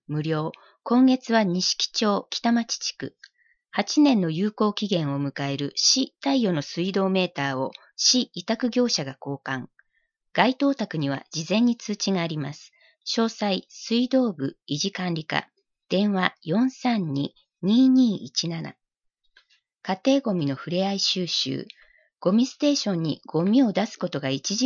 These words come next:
しく困難で、他の福祉サービスや身近な人の協力が得られない高齢者世帯及び障害者世帯を対象に個別の訪問収集を実施。無料。なお、要件あり。申し込み、安全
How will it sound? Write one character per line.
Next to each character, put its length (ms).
し 120
く 120
困 240
難 240
で、 160
他 100
の 120
福 200
祉 40
サ 280
ー 60
ビ 100
ス 160
や 160
身 140
近 260
な 80
人 220
の 100
協 220
力 240
が 100
得 120
ら 120
れ 120
な 140
い 100
高 240
齢 160
者 160
世 260
帯 200
及 240
び 180
障 280
害 160
者 160
世 220
帯 160
を 80
対 220
象 220
に 240
個 140
別 260
の 100
訪 240
問 240
収 240
集 280
を 140
実 180
施。 340
無 160
料。 320
な 220
お、 180
要 220
件 340
あ 120
り。 140
申 160
し 120
込 140
み、 240
安 240
全 260